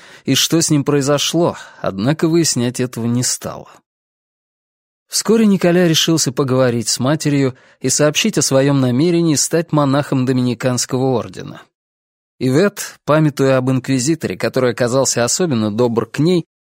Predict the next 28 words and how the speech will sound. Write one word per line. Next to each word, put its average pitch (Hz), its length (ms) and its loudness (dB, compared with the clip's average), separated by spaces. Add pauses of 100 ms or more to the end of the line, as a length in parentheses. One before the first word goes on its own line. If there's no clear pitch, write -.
(260)
не 156 120 0
посмела 180 560 2
отговаривать 131 640 0
Николя, 117 640 -2 (260)
и 135 120 -4
через 156 320 0
некоторое 180 420 0
время 151 300 2
он 139 160 2
покинул 123 580 -2
дом. 76 300 -12 (800)
Ивет 139 460 -2
заверила 143 680 2
его, 110 360 0
что - 260 0
справится 151 560 -2
самостоятельно, 107 1080 -2 (340)
и 160 180 2
не 185 140 4
лукавила. 76 720 -2 (540)
Она 147 240 2
была 147 240 4
способной 135 640 0
женщиной 117 640 -2
и 117 100 -2
умела 143 460 2
организовать 123 640 0
хозяйство. 123 760 -4